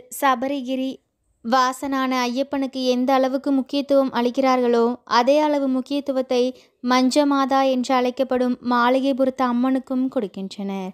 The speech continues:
சபரிமலைக்கு வரும் அனைத்து ஐயப்ப பக்தர்களும் இந்த மாளிகைபுரத்து அம்மனை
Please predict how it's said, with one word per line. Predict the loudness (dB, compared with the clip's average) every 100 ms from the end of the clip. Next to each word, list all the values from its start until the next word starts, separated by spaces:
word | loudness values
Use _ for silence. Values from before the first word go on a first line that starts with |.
| -16 -20 2
சபரிமலைக்கு | 2 4 2 0 -2 -4 -4
வரும் | -2 -2 -4
அனைத்து | -4 -4 -4 -2 -2
ஐயப்ப | 0 -2 -2 -4
பக்தர்களும் | -4 -2 0 2 0 -2
இந்த | -2 0 2 2 0 -8 _ _ 2
மாளிகைபுரத்து | 4 2 2 0 0 -2 -2 -4
அம்மனை | -2 -2 -2